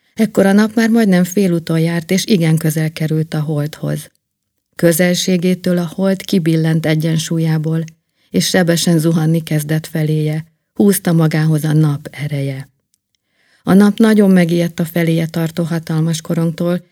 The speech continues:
de már nem tudta elkerülni a találkozást. Abban a pillanatban, amikor egymáshoz ért a két test, hatalmas robbanás rázta meg a világot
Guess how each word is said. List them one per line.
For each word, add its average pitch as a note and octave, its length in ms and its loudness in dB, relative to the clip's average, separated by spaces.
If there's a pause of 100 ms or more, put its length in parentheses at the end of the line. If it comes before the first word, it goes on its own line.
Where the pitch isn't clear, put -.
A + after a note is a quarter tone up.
de G#3 120 4
már G#3+ 180 6
nem G3 180 6
tudta E3 300 -2
elkerülni D#3 560 0
a D#3 100 -4
találkozást. D3+ 880 -6 (920)
Abban F#3 420 2
a F#3 120 2 (100)
pillanatban, E3+ 680 0
amikor E3 400 -2
egymáshoz E3 720 0
ért E3+ 280 -2
a D#3+ 140 -4
két F3 480 -2
test, - 600 -8 (500)
hatalmas D#3 680 0
robbanás D#3 560 -2
rázta D#3 360 -4
meg D#3 200 0
a D#3 60 -2
világot D3+ 720 -6